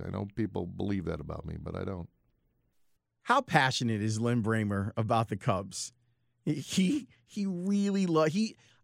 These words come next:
Speaker 2: I, I should probably say he's passionate about baseball, and it comes through whenever he comes downstairs. They're on the tenth floor. We're on the ninth floor. When he comes downstairs to talk with me,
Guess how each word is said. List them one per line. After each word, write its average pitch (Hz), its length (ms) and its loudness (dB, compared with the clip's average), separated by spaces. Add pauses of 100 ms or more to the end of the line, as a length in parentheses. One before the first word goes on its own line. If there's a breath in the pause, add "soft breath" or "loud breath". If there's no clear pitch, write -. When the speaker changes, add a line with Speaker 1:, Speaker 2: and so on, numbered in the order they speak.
(100)
Speaker 2:
I, 196 160 6 (180)
I 170 60 8
should 160 160 -2
probably 220 240 6
say 160 180 4
he's 175 400 2 (480)
passionate 196 480 4
about 113 300 4
baseball, 107 560 4
and 107 80 2
it 107 100 0
comes 139 360 2
through 117 500 2 (400 soft breath)
whenever 127 500 4
he 131 200 -2
comes 131 280 4
downstairs. 120 840 4
They're 139 200 6
on 123 220 2
the 110 100 2
tenth 117 260 2
floor. 101 300 2
We're 113 160 4
on 110 80 2
the 104 80 2
ninth 107 320 2
floor. 85 440 -4 (440)
When 120 160 2
he 131 80 2
comes 143 260 2
downstairs 123 680 2
to 107 120 0
talk 110 340 2
with 107 140 -4
me, 87 320 0